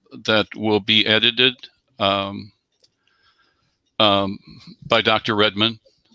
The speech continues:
uh, but the videos will be available, uh, for free, uh, on the, uh, U S chess trust dot org website.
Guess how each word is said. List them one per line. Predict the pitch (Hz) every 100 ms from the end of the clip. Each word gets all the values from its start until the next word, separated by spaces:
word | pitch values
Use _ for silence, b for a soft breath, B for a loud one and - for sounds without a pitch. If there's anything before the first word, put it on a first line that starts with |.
| _
uh, | 107 101 101 101 98 _ _ _
but | 117 110 - - _
the | 117 110 104
videos | 117 120 113 110 - - _
will | 107 113 117
be | 117
available, | 110 107 104 104 101 104 _ _ -
uh, | 101 98
for | - 120
free, | 113 107 110 110 _ _ B B B B -
uh, | 104 95 95
on | 110 110 107 107 - -
the, | 101 107 104 101
uh, | 101 98 101 101 _ _ _ -
U | 110 104
S | 98
chess | - 107 95
trust | - 104 92 -
dot | 98 92
org | 95 92
website. | 98 90 - 87 85